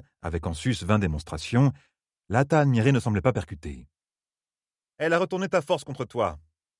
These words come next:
dit Sénine Dinrial, avant que Nineveh ait pu prononcer un mot.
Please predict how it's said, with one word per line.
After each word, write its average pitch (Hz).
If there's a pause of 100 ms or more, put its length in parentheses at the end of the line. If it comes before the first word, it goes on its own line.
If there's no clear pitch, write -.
dit 90
Sénine 101
Dinrial, 78 (300)
avant 87
que 90
Nineveh 78
ait 85
pu 90
prononcer 78
un 76
mot. 67